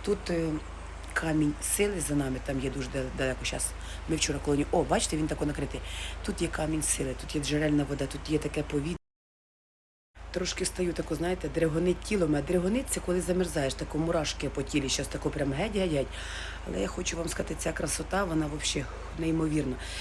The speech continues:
Я не знаю, скільки щас градусів, але я думаю, що градусів чотирнадцять-п'ятнадцять є,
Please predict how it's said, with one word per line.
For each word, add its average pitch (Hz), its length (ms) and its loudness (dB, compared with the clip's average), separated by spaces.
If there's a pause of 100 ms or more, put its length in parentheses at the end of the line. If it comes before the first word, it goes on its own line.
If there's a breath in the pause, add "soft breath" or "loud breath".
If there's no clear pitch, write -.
(140 loud breath)
Я 214 100 2
не 240 80 4
знаю, 208 240 0
скільки 190 260 0
щас 170 200 2
градусів, 202 480 0
але 170 80 0
я 208 80 2
думаю, 202 220 0
що 165 160 0
градусів 180 380 -2
чотирнадцять-п'ятнадцять 165 880 -2
є, 135 80 2